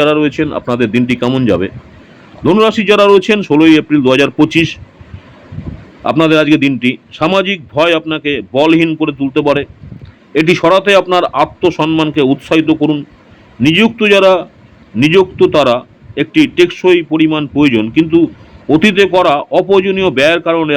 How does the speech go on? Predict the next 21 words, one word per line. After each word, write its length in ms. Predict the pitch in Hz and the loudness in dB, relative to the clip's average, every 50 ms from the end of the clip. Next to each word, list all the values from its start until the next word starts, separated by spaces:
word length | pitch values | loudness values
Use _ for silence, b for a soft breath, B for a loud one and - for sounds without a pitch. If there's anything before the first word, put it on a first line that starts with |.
| 135 143 | -2 -2
আপনাদের 420 | 143 - 160 156 151 147 147 127 123 120 | -2 -4 -6 -4 -4 -2 -2 -4 -2 -4
বা 80 | 123 123 131 | -4 -2 -2
তাদের 200 | 135 139 151 139 127 - | 0 0 0 0 0 0
পর্যাপ্ত 460 | 139 139 143 156 165 160 - - - 156 147 135 - - - - - - - - - - - | -2 -2 0 0 -2 -2 -2 -4 -2 -2 -2 -2 -4 -10 -20 -20 -20 -18 -18 -18 -8 -2 2
পরিমাণ 280 | 156 160 160 160 156 143 - | 2 4 4 2 0 -2 -2
থাকবে 260 | - 143 143 139 147 123 107 | -4 -4 -2 0 -2 -2 -2
না, 60 | 107 127 | -2 -4
অর্থাৎ 240 | 151 - - 135 123 107 - 135 | -4 -4 -2 -4 -4 -2 -2 -2
অর্থের 320 | 156 - - - 175 165 143 131 | -2 -2 -4 -4 -4 -2 0 -2
যেটা 180 | 131 123 127 120 - - B B B B B B B - - - | 0 0 0 -2 -4 -8 B B B B B B B -8 -4 -4
আপনাকে 260 | 151 170 202 190 185 190 185 - | -2 0 0 0 0 0 0 0
শান্তি 300 | 156 160 165 160 - 185 165 | -4 -4 -4 -2 -4 -2 0
বজায় 260 | 170 170 180 175 165 | 2 2 2 2 2
রাখার 220 | 170 160 175 165 160 156 | 2 0 0 -2 -2 0
জন্য 140 | 165 160 156 147 | 0 0 0 0
আপনার 200 | 147 151 151 135 110 110 123 | 0 0 -2 -2 0 0 -2
রাগকে 280 | 143 147 - - - 156 113 | -2 -2 -4 -4 -6 -4 -2
দমন 200 | 127 131 147 151 151 151 | -2 -4 -4 -6 -4 -4
করতে 240 | 156 156 _ - 156 143 | -6 -6 _ -2 -2 0
হবে 160 | 143 143 151 135 - - 120 | 0 -2 -4 -10 -10 -12 -8
এবং 140 | 127 131 | -6 -6